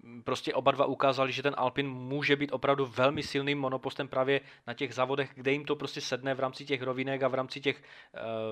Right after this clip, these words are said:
rychlých pasáží a já věřím tomu, že právě tady najdou, eh, ty svoje, ty svoje klíče pro odemčení těch svých potenciálů. Co se týče Ferrari, to, to, to jsme ještě překvapivě vůbec nezmínili, eh, co s-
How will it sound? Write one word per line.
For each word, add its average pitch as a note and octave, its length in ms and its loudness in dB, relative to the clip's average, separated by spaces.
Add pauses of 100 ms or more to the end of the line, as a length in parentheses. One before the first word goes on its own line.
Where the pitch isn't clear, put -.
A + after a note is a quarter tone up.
(800)
rychlých C3+ 280 -2
pasáží A#2+ 460 0
a B2+ 80 0
já B2 160 4
věřím C3 300 0
tomu, C3+ 200 0
že C3 100 2
právě B2+ 280 0
tady C3 300 2
najdou, G#2+ 560 -2
eh, - 400 -18 (400)
ty B2 140 -8
svoje, A#2+ 400 -2
ty A#2 100 -8
svoje B2 200 -4
klíče A#2+ 340 -4
pro B2 200 -4
odemčení B2 540 -6
těch B2 180 -10
svých - 300 -10
potenciálů. A2 720 -4 (800)
Co D3 120 -2
se F#3+ 120 0
týče G3+ 260 -4
Ferrari, A#2 480 4
to, C3+ 180 4
to, C3 140 -8
to B2+ 180 0
jsme C#3 140 -2
ještě C3+ 160 -2
překvapivě C3+ 500 -4
vůbec C3+ 260 -2
nezmínili, A2+ 560 -6 (240)
eh, A2 40 -14 (600)
co A#2+ 140 -10
s- - 200 -16